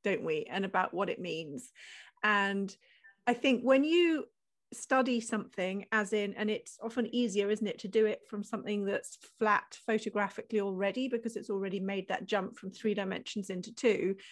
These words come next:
Like, if I, if I said to mo-, or if we say to most people, you know, "Draw a face," people get it wrong. Like, they tend to make the eyes too big, they tend to make them too high, all the proportions are, you know,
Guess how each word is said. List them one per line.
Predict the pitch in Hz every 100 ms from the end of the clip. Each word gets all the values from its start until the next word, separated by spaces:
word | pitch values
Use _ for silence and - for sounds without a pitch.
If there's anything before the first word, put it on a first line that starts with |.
| - - _ _
Like, | - 233 - -
if | 311
I, | 208 226 -
if | 311 320
I | 339
said | - 320 226
to |
mo-, | 240 233 247
or | 247
if | 240 226
we | 226
say | - 302
to | 262
most | 247 240 254 254
people, | 214 196 180
you | 208
know, | 214
"Draw | 208 247 233 208
a |
face," | 208 226 190 185 - - - - _ -
people | 277 311
get | 247 233
it | 190
wrong. | 302 214 147 180 -
Like, | 196 190 127 _
they | 240 214
tend | 214 214
to | -
make | 202 180
the | 214
eyes | 220 214 214
too | -
big, | 196 311 339 330 - - -
they | 208
tend | 196 196 190
to |
make | 190 -
them | 202
too | 175 214 185
high, | - 311 294 277 277 247
all | 196
the | 170
proportions | - - 339 359 - 285 262
are, | 254 240 -
you | 135 240
know, | 220 190